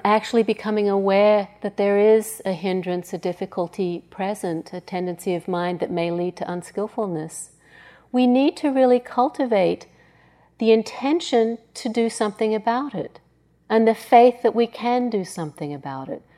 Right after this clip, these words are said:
We need to really have that as a motivating force in our lives and our practice. So it's not just,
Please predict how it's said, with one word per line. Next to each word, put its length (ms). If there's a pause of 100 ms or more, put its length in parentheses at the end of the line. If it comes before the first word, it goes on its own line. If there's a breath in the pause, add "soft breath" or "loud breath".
(140 soft breath)
We 140
need 340
to 240
really 460
have 460
that 340
as 380
a 100
motivating 640
force 600 (260 soft breath)
in 160
our 180
lives 460
and 140
our 120
practice. 800 (360 soft breath)
So 180
it's 200
not 260
just, 460